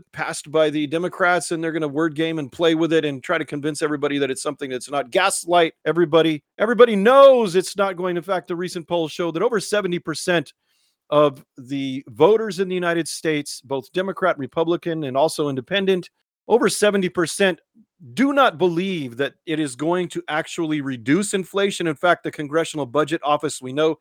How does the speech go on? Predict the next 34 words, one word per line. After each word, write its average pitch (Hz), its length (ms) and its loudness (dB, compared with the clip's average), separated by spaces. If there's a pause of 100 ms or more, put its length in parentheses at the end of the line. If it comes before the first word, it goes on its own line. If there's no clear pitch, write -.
(220)
says 180 280 2
it's 165 200 -2
not 151 260 2
going 165 200 -2
to. 180 120 -4
What 226 160 2
it 254 140 -4
really 190 320 0
was, 165 400 -2 (500)
was 156 160 0
a 165 80 0
scaled 240 380 -2
down 196 240 2
version 170 480 0
of 143 180 -2
Joe 165 200 -4
Biden's, 156 640 0 (540)
uh, 135 180 -6
so-called 160 680 2 (320)
Build 160 360 4
Back 147 320 0
Better, 151 540 2 (260)
his 123 200 -10
Green 170 560 0
New 165 200 -2
Deal. 170 480 0 (440)
And 139 180 -2
she - 160 -8
was 208 240 0
talking 185 380 2
there, 160 120 4
Nancy 170 300 -2
Pelosi 151 460 0
was, 143 380 2